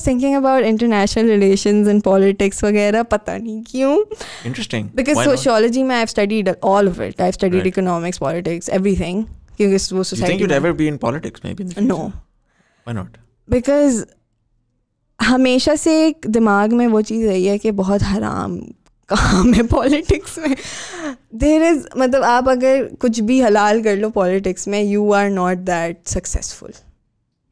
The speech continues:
Speaker 1: You might be successfful in your heart।
Speaker 2: Right।
Speaker 1: मतलब
Speaker 2: चलिए पॉलिटिक्स हटा दें, मैं कहता हूँ आप, अ, खैर पॉलिटिक्स ही है। पब्लिक सर्विस?
Speaker 1: नहीं।
Speaker 2: नहीं।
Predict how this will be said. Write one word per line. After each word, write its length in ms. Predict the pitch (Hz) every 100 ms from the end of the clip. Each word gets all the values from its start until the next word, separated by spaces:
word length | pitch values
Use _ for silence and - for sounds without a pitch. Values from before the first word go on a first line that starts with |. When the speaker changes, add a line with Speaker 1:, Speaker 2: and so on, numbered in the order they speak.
| _ _ _ _ _ _ _ _ - 226
Speaker 1:
You 120 | 262
might 300 | 254 254 294
be 140 | 294
successfful 600 | - - 202 208 - 240
in 280 | 240 208 208
your 200 | 220 202
heart। 520 | 190 170 196 349 440 320 392 _ _ -
Speaker 2:
Right। 300 | 110 95 92 _ -
Speaker 1:
मतलब 320 | 214 202 202
Speaker 2:
चलिए 180 | 208 226
पॉलिटिक्स 400 | 208 185 180 160
हटा 240 | 120 110
दें, 120 | 110 -
मैं 180 | 117
कहता 220 | 123 123 123
हूँ 80 |
आप, 240 | 120 110 113
अ, 640 | 117 110 104 101 98 -
खैर 100 | 117
पॉलिटिक्स 460 | 117 - - 95 -
ही 60 |
है। 180 | - 117 - - _ _ _ _ _ _ _ _ -
पब्लिक 220 | 156 160
सर्विस? 560 | 156 117 113 - - _ _ _ _ _ _ -
Speaker 1:
नहीं। 420 | 220 190 156 190 190 - - - _ _ -
Speaker 2:
नहीं। 200 | 107